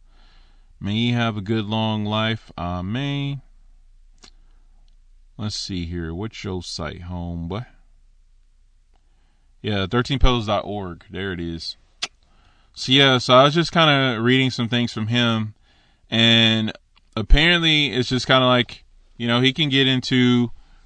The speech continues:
different tangents and things like that, but one of the cool things he does, he does a lot with numerology, the gematrias, uh, and just some different symbolics things, because he was talking about the sevens, and I was just like, "Okay, now you're speaking my language over here."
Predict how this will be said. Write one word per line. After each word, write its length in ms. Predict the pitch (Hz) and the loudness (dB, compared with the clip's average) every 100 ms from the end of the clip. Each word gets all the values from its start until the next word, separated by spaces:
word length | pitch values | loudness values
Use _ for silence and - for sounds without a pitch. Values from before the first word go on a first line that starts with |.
| _ - | _ -14
different 400 | 107 123 139 127 | -6 -4 -4 -6
tangents 520 | - 131 123 120 120 123 | -4 -4 -2 -4 -6 -6
and 120 | 113 | -6
things 220 | 120 113 | -4 -2
like 180 | 113 - | -4 -2
that, 300 | 117 113 110 | 0 0 0
but 260 | 117 107 | 0 0
one 180 | 107 139 | 0 0
of 80 | 170 | 2
the 80 | 151 | 0
cool 280 | - 143 131 | -2 -2 0
things 320 | 135 127 123 | 0 -2 -2
he 80 | 117 | 0
does, 240 | 117 110 | 0 0
he 100 | 113 | -2
does 220 | 117 131 | 0 0
a 40 | 135 | 2
lot 320 | 123 120 98 | 4 4 2
with 300 | 110 101 - | -2 -4 -10
numerology, 840 | 85 101 110 110 107 104 104 104 101 | -12 -6 -2 0 0 0 -2 -4 -8
the 80 | 95 | -6
gematrias, 720 | 98 98 - 101 98 101 - _ _ _ _ - | -4 -4 -4 -6 -6 -8 -14 _ _ _ _ -6
uh, 280 | 104 104 85 | 0 0 0
and 140 | 98 | -4
just 360 | 110 107 - - | -4 -4 -6 -10
some 240 | - 110 | -6 -4
different 400 | 92 107 - 104 | -2 -2 -2 -6
symbolics 800 | - 110 98 101 98 95 - - - _ _ _ - | -6 -4 0 2 2 -2 -8 -14 -16 _ _ _ 0
things, 420 | 120 113 104 95 | 2 4 2 -2
because 300 | 107 113 104 | -4 -4 -2
he 80 | 113 | -2
was 140 | 104 | 0
talking 280 | 143 139 131 | 0 0 0
about 280 | 120 113 - | 0 0 -2
the 160 | 98 | -6
sevens, 580 | - - 151 120 98 92 | -4 0 0 0 -4 -4
and 120 | 95 | -2
I 100 | 104 | 0
was 160 | 113 98 | 0 -2
just 180 | 95 104 | -6 -6
like, 160 | 95 | -4
"Okay, 420 | 110 156 147 147 | -4 -4 -2 -2
now 160 | 160 123 | -2 -2
you're 160 | 156 165 | -2 -2
speaking 280 | 156 143 | -4 -4
my 100 | 123 | -4
language 400 | 113 151 147 95 | -2 -2 -2 -6
over 220 | 101 92 92 | -6 -6 -6
here." 240 | 90 87 | -8 -10